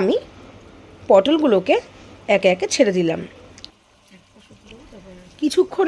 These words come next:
এরকম পাঁচ মিনিট মতো মিডিয়াম ফ্লেমে রেখে আমি এটাকে নাড়াচাড়া করে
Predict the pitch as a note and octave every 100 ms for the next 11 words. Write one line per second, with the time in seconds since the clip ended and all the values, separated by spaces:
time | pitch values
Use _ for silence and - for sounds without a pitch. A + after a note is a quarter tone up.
0 | D#4+ D4 C#4+ D#4 C#4+ C4+ C4 B3+ C4+ C#4+
1 | C#4 C#4 C4+ C#4 C4 A3 B3+ B3+ B3 A#3+
2 | B3 A3 F#3+ C4+ F4 A3+ G#3 F#3 F3+ D4+
3 | B3 F3+ F3 F#3 F#3+ F#3 A#3+